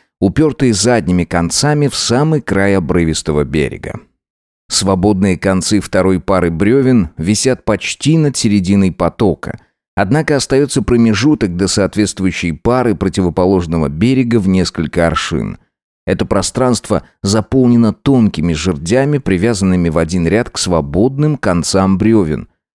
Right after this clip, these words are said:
Настилки и перил нет. Переходить по такому мосту, висящему на высоте нескольких сажень,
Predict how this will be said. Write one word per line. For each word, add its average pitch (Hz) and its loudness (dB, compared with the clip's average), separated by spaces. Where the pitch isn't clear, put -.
Настилки 175 0
и 120 0
перил 98 2
нет. 90 0
Переходить 110 0
по 101 0
такому 92 0
мосту, 95 2
висящему 101 0
на 95 0
высоте 98 0
нескольких 104 0
сажень, 107 -2